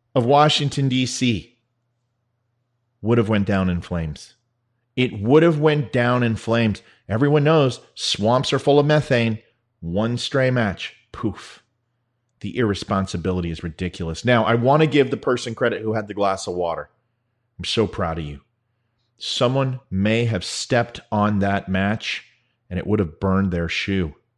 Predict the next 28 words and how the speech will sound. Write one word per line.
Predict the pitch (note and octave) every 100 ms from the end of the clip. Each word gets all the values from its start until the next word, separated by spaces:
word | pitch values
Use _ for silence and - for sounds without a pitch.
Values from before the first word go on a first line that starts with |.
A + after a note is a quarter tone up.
| _ _ _ _ _ _ -
Or | A2 A2+ C#3 C#3+ - _
maybe | G#2 G#2+
they | A#2+
were | G2
wearing | F2 E2+ D#2+
flip-flops. | D2 - F2+ - E2 C#2+ - -
It | -
was | F2+
a |
fairly | F2+ A2 G#2+ G#2
nice | F#2+ F#2+ F#2+ -
day. | A2+ G2+ - _
Can | -
you | A#2+
imagine | G2 D#2+ E2+ F#2+ G#2+ A#2 A#2+
the | A#2
devastation? | E2 F#2+ - - B2+ C3 - F3+ F3 - _ _ _ _ _ _ _ _ _ _ _ _ _
What | B3+
if, | C#4 -
what | A3
if | C4+
a | D3
business | E2+ C3+ F3+ G#3+ -
would | G#2
have | F#2
caught | - G2+ F2
on | F2
fire | - G2+ E2+ D2+